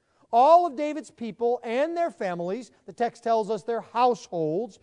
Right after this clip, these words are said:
march out. And among the most loyal soldiers are his foreign mercenaries. We see this in verse eighteen, the Cherethites and the Pelethites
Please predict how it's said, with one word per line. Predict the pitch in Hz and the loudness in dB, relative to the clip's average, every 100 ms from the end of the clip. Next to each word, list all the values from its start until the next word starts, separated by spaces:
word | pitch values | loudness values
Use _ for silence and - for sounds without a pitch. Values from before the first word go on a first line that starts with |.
| _ - | _ -6
march | 190 233 226 - | 0 2 2 0
out. | 226 202 170 _ _ _ - | 2 2 2 _ _ _ -10
And | 240 214 _ - | -10 -10 _ -10
among | 226 233 311 370 359 294 | -2 2 2 2 -2 -8
the | - | -4
most | 233 262 247 - | 2 2 2 -4
loyal | 202 226 294 349 349 | -2 2 4 4 0
soldiers | 277 - 208 185 156 190 214 _ - | -2 -2 0 0 -2 -4 -4 _ -6
are | 220 220 | -2 -2
his | 226 | -4
foreign | - 294 302 254 220 214 - - | -4 2 6 6 4 -4 -12 -6
mercenaries. | 240 269 - 220 185 151 - _ | -2 -2 -4 -4 -2 -4 -8 _
We | 240 | -14
see | 190 240 | -10 -8
this | 220 226 | -6 -8
in | - 190 | -8 -6
verse | 175 156 | -6 -4
eighteen, | 185 185 240 254 214 - _ | -6 -6 -6 -6 -6 -8 _
the | 185 | -16
Cherethites | - 233 240 247 247 240 - - - | -2 2 2 2 2 0 -2 -20 -12
and | 214 | -8
the | 208 | 0
Pelethites | 247 269 247 202 185 202 | 4 4 4 4 2 0